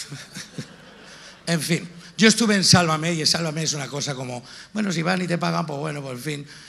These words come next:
tapas padilla, ¿cómo puede una mujer en paz en un programa de guerra? Pues bueno, está ahí. En fin, son esas cosas. Y en Sálvame, el otro día, fíjate, las mentes ilustradas. La Mila Jiménez esta, que esa mujer ha pasado muchas navidades, pero ninguna Nochebuena.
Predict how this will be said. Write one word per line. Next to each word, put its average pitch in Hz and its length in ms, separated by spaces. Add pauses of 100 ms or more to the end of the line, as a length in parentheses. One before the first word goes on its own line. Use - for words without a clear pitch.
(140)
tapas 147 260
padilla, 143 380
¿cómo 147 160
puede 147 160
una 143 120
mujer 131 260
en 120 120
paz 127 160
en 123 80
un 123 180
programa 117 360
de 113 80
guerra? 95 260
Pues 101 100
bueno, 104 200
está 110 180
ahí. 95 220 (580)
En 113 160
fin, 120 180
son 143 180
esas 156 200
cosas. 139 540 (320)
Y 131 120
en 131 60
Sálvame, 185 380
el 175 80
otro 196 200
día, 185 200
fíjate, 180 320
las 156 100
mentes 160 300
ilustradas. 139 340
La 127 80
Mila 185 220
Jiménez 160 400
esta, 135 320 (320)
que 175 80
esa 196 160
mujer 185 380
ha - 40
pasado 175 240
muchas 185 320
navidades, 160 500
pero 147 200
ninguna 151 400
Nochebuena. 151 680